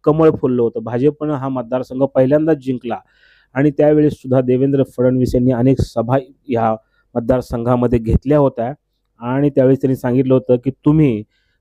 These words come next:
समाधान आवताडे यांना आमदार करा, मी तुम्हाला मंगळवेढा उपसा सिंचन योजना मंजूर करून देतो, तुम्हाला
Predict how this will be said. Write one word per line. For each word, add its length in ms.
समाधान 340
आवताडे 300
यांना 200
आमदार 320
करा, 300
मी 200
तुम्हाला 580
मंगळवेढा 520
उपसा 160
सिंचन 320
योजना 260
मंजूर 380
करून 240
देतो, 160
तुम्हाला 240